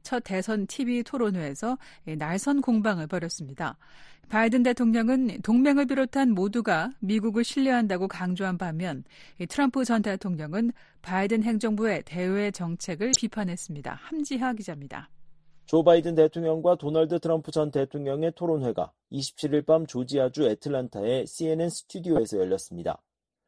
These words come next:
Speaker 2: 오는 십일월 실시되는 대통령 선거에 민주당과 공화당 후보로 각각 나서는 바이든 대통령과 트럼프 전 대통령은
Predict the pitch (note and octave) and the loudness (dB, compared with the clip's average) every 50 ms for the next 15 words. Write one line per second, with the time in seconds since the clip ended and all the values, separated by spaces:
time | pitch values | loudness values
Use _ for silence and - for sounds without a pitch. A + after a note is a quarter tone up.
0 | _ _ _ _ - B2+ D3+ E3+ F3 - - D#3+ E3 E3+ F#3 F3+ E3+ - F3+ E3 | _ _ _ _ -2 0 2 2 2 0 -2 -2 0 0 0 0 0 -4 -6 -8
1 | - - D#3 D#3+ D#3 D#3+ F3 F#3+ F3 C#3+ B2+ - - D#3 E3 E3 E3 D#3+ - D#3+ | -6 2 4 4 4 4 0 -2 -2 -4 -4 -4 -4 -4 -2 0 0 0 0 -2
2 | D3+ C#3+ C#3 C3 C3 C3 C#3+ D3+ D3 A#2+ G#2 G#2 A2 A#2 B2+ C3 B2 B2+ A#2+ A#2+ | -4 -2 -2 0 0 2 2 2 0 0 -4 -6 -8 -8 -6 -4 -4 -4 -4 -2
3 | A#2 C#3 D3 D3 C#3 - - B2 B2+ C#3 D3 D3+ D3 D#3+ D#3+ C#3+ C#3+ C3+ C3 B2 | 0 0 0 0 -2 -4 -8 -8 -4 -2 -2 0 0 0 0 -2 -6 -6 -2 0
4 | A#2 A#2 B2+ C3+ C#3 - - G#2+ - - C3 B2+ A#2 G#2+ F#2+ - F#2+ A2 B2+ C3 | 2 2 2 0 -2 -4 -8 -10 -8 -6 -4 -4 -4 -4 -4 -4 -6 -6 -6 -6
5 | - _ _ _ _ _ - B2 C#3+ C#3+ D#3 D#3 D#3 D#3 - D3+ D3 C#3+ C#3 E3+ | -10 _ _ _ _ _ 0 0 2 2 2 4 2 2 2 -2 -6 0 2 2
6 | E3+ E3+ - F3 F3+ E3+ D#3+ - D3+ D3+ C#3 B2 A2+ G#2 G2+ - A#2 A#2 A#2 G#2+ | 2 2 2 -2 -4 -4 -4 -4 -4 -4 -2 -2 -4 -4 -4 -4 -6 -6 -6 -6
7 | F#2 | -8